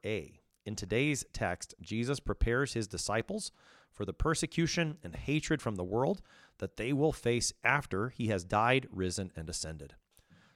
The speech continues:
To help us sharpen our faith in Christ as we study God's Word today, we have with us regular guest,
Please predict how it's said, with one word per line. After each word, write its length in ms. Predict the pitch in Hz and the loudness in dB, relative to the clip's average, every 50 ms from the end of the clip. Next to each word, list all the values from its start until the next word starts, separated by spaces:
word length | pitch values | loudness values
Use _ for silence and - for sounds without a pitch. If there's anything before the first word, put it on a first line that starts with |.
| _ - | _ 2
To 80 | - 120 | 2 4
help 100 | 113 117 | 4 4
us 180 | 104 - - - | 2 0 -2 -4
sharpen 360 | - - - 113 110 - 104 | -4 0 2 2 4 4 2
our 100 | 92 90 | 0 0
faith 220 | - 107 101 90 - | 0 0 -2 -2 -2
in 120 | 87 82 | -6 -6
Christ 340 | - - 117 120 113 - - | 0 4 4 4 4 4 -2
as 80 | - 85 | -8 -8
we 100 | 85 80 | -8 -6
study 220 | - - 90 87 | -4 -4 -4 -2
God's 220 | 80 82 78 - - | -4 -4 -6 -6 -2
Word 200 | 95 104 104 - | -2 -2 -2 0
today, 300 | 107 98 101 101 101 85 | 0 2 2 2 2 0
we 140 | - 87 82 | -2 -6 -8
have 300 | 78 - - 120 143 160 | -8 -4 -2 -2 -2 -2
with 120 | 113 90 101 | -2 -4 -4
us 160 | 98 - 95 | -4 -4 -6
regular 240 | 90 80 82 82 85 | -6 -4 -4 -4 -2
guest, 320 | 87 120 131 131 - | 0 0 0 0 -2